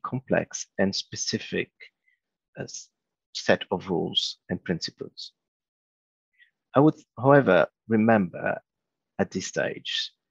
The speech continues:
that, as we discussed previously, agents who act for multiple principles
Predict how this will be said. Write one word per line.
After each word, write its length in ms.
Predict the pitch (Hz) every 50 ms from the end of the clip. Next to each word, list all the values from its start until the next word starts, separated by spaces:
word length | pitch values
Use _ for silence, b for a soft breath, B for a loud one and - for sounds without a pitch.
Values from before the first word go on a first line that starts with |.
| _ _ _ _ _ _
that, 160 | 113 113 - - 131
as 180 | 147 165 165
we 80 | 160 143
discussed 560 | - 113 - - - 107 - - - - - - -
previously, 600 | 123 104 92 - - - - - - - _ _ _ _ _ _ _ _ _ _
agents 420 | - 147 170 - - 196 190 180 -
who 200 | - - 127 - -
act 280 | 120 110 117 - -
for 240 | - - - 117 110
multiple 460 | 107 131 139 - 151 - - 151 151 - _
principles 680 | - 208 202 - - - - - - - - - -